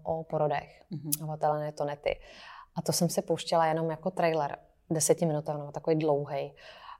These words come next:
Speaker 1: eh, online zdarma. A já jsem u toho probrečela celou noc, protože vlastně jsem říkala, „Ježiš, jak je možný, že mě tohle nikdo neřekl?“ Jakoby ty
Speaker 2: Hmm.
Speaker 1: porody jsou různé, jsou tam jako doma, do vody,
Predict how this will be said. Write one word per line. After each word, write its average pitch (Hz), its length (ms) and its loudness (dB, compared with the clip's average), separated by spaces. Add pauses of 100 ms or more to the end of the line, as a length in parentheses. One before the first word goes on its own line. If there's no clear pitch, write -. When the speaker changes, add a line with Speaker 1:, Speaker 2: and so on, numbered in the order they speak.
(100)
Speaker 1:
eh, 156 40 2 (300)
online 147 360 0
zdarma. 147 360 0
A 151 180 -6
já 147 100 -4
jsem 156 200 -2
u 156 40 -6
toho 165 200 -2
probrečela 170 580 0
celou 190 260 2
noc, 208 280 -2
protože 160 360 -4
vlastně 156 220 -6
jsem 175 120 -6
říkala, 165 200 0
„Ježiš, 165 280 -2
jak - 180 -4
je 226 60 6 (180)
možný, 175 240 2
že 139 100 -10
mě 147 240 -12
tohle 139 300 -6
nikdo 143 380 -8
neřekl?“ 214 480 6 (200)
Jakoby 165 240 -2
ty 160 120 0
Speaker 2:
Hmm. 135 60 6
Speaker 1:
porody 247 280 6
jsou 208 220 4
různé, 196 340 2
jsou 165 160 -6
tam - 160 -10
jako - 180 0
doma, 185 300 6
do 175 120 2
vody, 160 360 2